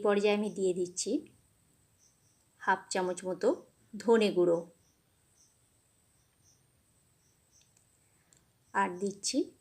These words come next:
লাল লঙ্কার গুঁড়ো ঝালের জন্য, আর দিলাম কাশ্মীরি লঙ্কার গুঁড়ো এক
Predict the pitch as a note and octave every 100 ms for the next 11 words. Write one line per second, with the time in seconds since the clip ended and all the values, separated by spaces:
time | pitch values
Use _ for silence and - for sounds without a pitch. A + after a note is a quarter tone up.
0 | _ _ _ _ _ _ _ A3+ A3 G3+
1 | G3+ G3 F#3+ F#3+ G#3 A3+ F3+ F3 F3 -
2 | - - _ _ _ _ _ _ _ _
3 | _ _ - _ - _ - G#3 G#3 G3
4 | F#3+ E3 F#3 F#3 F#3 - - - _ _
5 | _ - G3 F#3 G3+ G3 G3+ D4 - G3+
6 | G3+ G#3 G3 A3+ C4+ G3 F#3+ F#3+ F3 F#3
7 | A3+ F4+ -